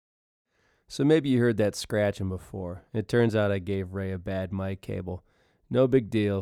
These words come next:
We had to dump a little bit, and we pick up at a totally bizarre point where we've already drank a bunch of wine and shot a bunch of whiskey, and I'm whispering into the microphone like a crazy person talking about Bruce Springsteen and Ray Flanagan C Ds in his dad's truck. I don't know what the hell happened,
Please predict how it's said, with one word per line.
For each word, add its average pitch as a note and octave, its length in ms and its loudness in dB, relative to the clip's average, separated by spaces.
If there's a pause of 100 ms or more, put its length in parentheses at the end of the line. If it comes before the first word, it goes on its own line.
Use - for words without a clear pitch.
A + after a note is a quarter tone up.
We G#2+ 140 -2
had A2+ 160 2
to G#2+ 40 -4
dump A2 300 -2
a A2 40 -2
little G#2 260 -2
bit, G2 320 -4 (240)
and A2 100 -2
we G#2+ 80 -2
pick A2 240 -2
up G#2 140 -4
at G2 80 -4
a F#2 40 -12
totally A2 360 -2
bizarre G2+ 400 -4
point G2+ 420 -6
where G#2 160 -6
we've G2 160 -6
already G2+ 240 -2
drank G2+ 300 -4
a G2 40 -6
bunch G2+ 300 -6
of G2 60 -8
wine G2 300 -4
and F#2+ 100 -6
shot G2+ 240 -8
a - 20 -8
bunch G2 240 -8
of G2 80 -10
whiskey, G2+ 500 -6 (320)
and G#2 140 -8
I'm G#2 180 -2
whispering G2+ 460 -4
into G2 160 -4
the F2 80 -8
microphone F#2+ 500 -8
like F#2+ 140 -8
a F#2+ 60 -16
crazy G2 360 -8
person G2 320 -10
talking G2 300 -6
about F#2+ 300 -8
Bruce G#2 260 -8
Springsteen G2 720 -8 (380)
and F#2+ 120 -10
Ray G2 140 -4
Flanagan F#2+ 540 -6
C G2 180 -10
Ds F#2+ 200 -8
in F#2+ 80 -8
his F2+ 120 -10
dad's F#2 320 -8
truck. F#2+ 300 -10 (400)
I G#2+ 80 -6
don't G#2 100 -2
know G2 80 -2
what F#2+ 140 -6
the F#2 60 -8
hell F#2 160 -6
happened, F2+ 400 -8